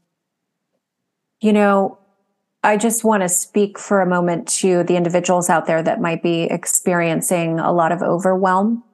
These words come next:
in their life. Overwhelm can be paralyzing, and it can keep us stuck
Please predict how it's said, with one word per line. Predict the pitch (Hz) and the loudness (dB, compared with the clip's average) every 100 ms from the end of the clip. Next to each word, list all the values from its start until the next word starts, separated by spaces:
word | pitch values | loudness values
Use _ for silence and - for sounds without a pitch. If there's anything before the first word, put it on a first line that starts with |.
| _ _ _ _ _ _ - | _ _ _ _ _ _ -6
in | 196 | -2
their | 190 185 | 0 2
life. | 180 185 226 - - _ _ _ _ _ - | 2 2 -2 -6 -18 _ _ _ _ _ -2
Overwhelm | 190 190 190 185 185 180 180 180 202 - - | 0 2 2 2 2 0 0 -2 -6 -14 -8
can | 202 180 | -4 0
be | 175 | -2
paralyzing, | 175 185 180 180 175 180 196 180 180 185 | -2 0 2 2 2 2 0 0 -2 -2
and | 175 | -4
it | 170 | -6
can | - 180 | -6 -6
keep | - 175 | -4 -2
us | 170 170 - - - - | 0 0 -2 -4 -8 -6
stuck | - 180 180 - - | 0 2 0 -4 -18